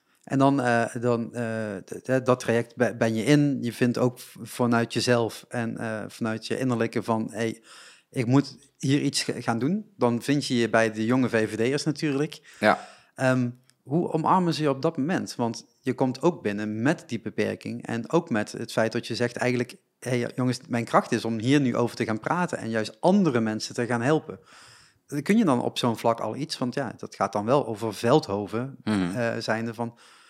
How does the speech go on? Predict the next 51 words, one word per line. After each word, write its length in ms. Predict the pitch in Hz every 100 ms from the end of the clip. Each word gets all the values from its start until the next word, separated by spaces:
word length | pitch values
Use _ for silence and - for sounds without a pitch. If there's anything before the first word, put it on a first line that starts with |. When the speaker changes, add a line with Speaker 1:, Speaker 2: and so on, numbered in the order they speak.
| _ _ _
Speaker 1:
ja, 100 | -
het 120 | 101
is 80 | -
niet 140 | 120 104
dat 120 | 110
hier 300 | 113 127 113
het 140 | 127
Blindeninstituut 580 | 120 131 127 131 - 131
opeens 320 | 123 127 123
heel 140 | - 127
anders 340 | 143 143 127
wordt 280 | 127 131 -
omdat 340 | 127 123 120
er 260 | 127 - - _ _ _ _ _ _ _ -
een 100 | -
jonge 200 | 135 135
V 220 | 127 127 123
V 60 |
D'er, 360 | 123 127 127 120
eh, 280 | 127 123 139
een 60 |
mening 280 | 135 147 95
heeft. 380 | 98 - - _ _ - -
Speaker 2:
Ja. 360 | 113 87 - - - - - - - - - -
Nou, 160 | 143
ik 80 | 139
voelde 220 | - 160
me 160 | 147 135
gelukkig 300 | 135 147 123
wel 160 | 135
heel 200 | 131 135
welkom 400 | 113 131 151 156
binnen 200 | 139 139
de 60 | 123
V 240 | 127 127
V 80 | 120
D, 40 | 123
eigenlijk 460 | 123 131 101 98
meteen. 560 | 98 - 107 120 143 139
Het 80 | 120
was, 220 | - -
was 200 | 101 104
een 100 | 98
warm 300 | 95 104 95
bad. 420 | 82 113 - - -
En 200 | 98 87
ik 140 | -
had, 280 | 107 107 -
ik 160 | 95 92
was, 440 | 95 98 - -
eh, 300 | 90 87 85